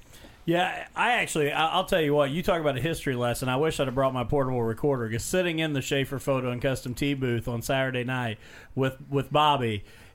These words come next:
at any point in time we didn't have somebody, I got a story. And it was, it was, I mean, honestly, one of the coolest things ever, because, um, he has a wealth of knowledge that is,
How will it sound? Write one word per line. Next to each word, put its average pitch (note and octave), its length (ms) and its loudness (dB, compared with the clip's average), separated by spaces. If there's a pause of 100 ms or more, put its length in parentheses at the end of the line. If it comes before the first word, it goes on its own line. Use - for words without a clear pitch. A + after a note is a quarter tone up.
(260)
at C#3+ 160 2
any F#3 300 0
point F3+ 280 0
in D3 60 -4
time D#3 240 2
we D3+ 120 0
didn't C#3+ 180 -2
have C#3+ 180 0
somebody, D3+ 540 0
I C3 160 0
got C3+ 220 0
a - 40 -6
story. A2 560 -4
And C3+ 200 -2
it D3+ 140 0
was, C#3 380 0
it D3 160 2
was, C#3+ 360 -2
I C#3 100 0
mean, C#3+ 160 -2
honestly, C#3+ 460 0
one B2+ 200 0
of B2+ 60 -2
the - 60 -10
coolest C#3+ 320 0
things C3 240 -2
ever, A#2+ 260 0
because, B2 520 -2 (420)
um, A#2 680 0
he D#3+ 360 0
has C#3+ 480 2
a B2+ 160 0
wealth C3 360 2
of C#3+ 80 0
knowledge B2 720 0
that A#2+ 220 -2
is, A2+ 480 -4